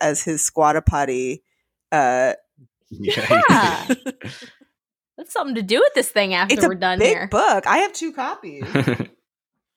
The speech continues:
Speaker 3: Yeah, you gotta get your knees above your
Speaker 1: <laughs>
Speaker 3: asshole.
Speaker 1: Yeah, as they, I mean, they, they say that that is the case. I don't have one, but, uh, th-,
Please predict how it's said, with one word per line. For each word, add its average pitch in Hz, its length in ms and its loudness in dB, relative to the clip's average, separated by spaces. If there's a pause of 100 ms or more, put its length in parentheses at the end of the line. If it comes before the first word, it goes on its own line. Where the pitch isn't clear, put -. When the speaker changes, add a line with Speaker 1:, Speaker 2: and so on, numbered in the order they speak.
(160)
Speaker 3:
Yeah, 285 280 -6
you 202 260 -8
gotta 247 200 -4
get 403 200 -8
your 220 120 2
knees 226 480 0
above 208 340 0
your 180 140 2
Speaker 1:
<laughs> - 0 -
Speaker 3:
asshole. 190 360 2
Speaker 1:
Yeah, 131 480 4
as 202 220 2
they, 190 120 4
I 196 120 2
mean, 190 160 -2
they, 170 180 -2
they 185 300 -4
say 180 400 -2
that 170 220 -6
that 170 200 0
is 170 160 -10
the 156 80 -10
case. 226 320 -2
I 92 240 -4
don't 139 300 -10
have 208 160 -6
one, - 180 -8
but, 175 200 4 (100)
uh, 165 340 4 (140)
th-, - 140 -4